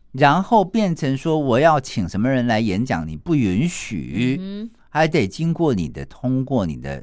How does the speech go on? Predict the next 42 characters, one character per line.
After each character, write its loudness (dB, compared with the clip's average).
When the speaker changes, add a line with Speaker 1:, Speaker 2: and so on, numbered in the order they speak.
Speaker 1:
你 -8
的， -10
你 -10
的 -
同 -
意。 -
Speaker 2:
因 -4
为 -4
出 -2
钱 -2
的 0
是 0
老 0
大 -4
啊。 -4
Speaker 1:
对， 0
所 0
以 0
老 -2
外 4
就 -2
不 -2
愿 2
意 -2
了。 -8
我 0
宁 4
可 -4
我 -8
的 -10
学 -10
校 -6
里 -10
面 -8
不 -6
要 8
有 -2
这 -4
个 -2
学 -10
院。 -8
Speaker 2:
OK。 -20